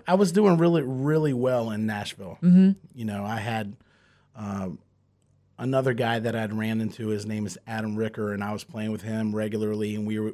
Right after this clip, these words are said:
Speaker 1: we would travel and do shows outside of Nashville, and we were making really good money, um, especially in Nashville, the standard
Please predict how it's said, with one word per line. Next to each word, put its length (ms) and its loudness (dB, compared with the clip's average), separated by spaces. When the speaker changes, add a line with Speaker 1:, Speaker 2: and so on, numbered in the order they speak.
Speaker 1:
we 140 -6
would 120 -6
travel 420 -2
and 100 -4
do 120 -2
shows 360 -4
outside 400 -6
of 60 -4
Nashville, 680 -6
and 140 -10
we 120 -2
were 80 4
making 340 0
really 240 4
good 160 2
money, 400 0
um, 460 -4
especially 680 -4
in 240 -2
Nashville, 680 -4
the 140 -8
standard 600 -4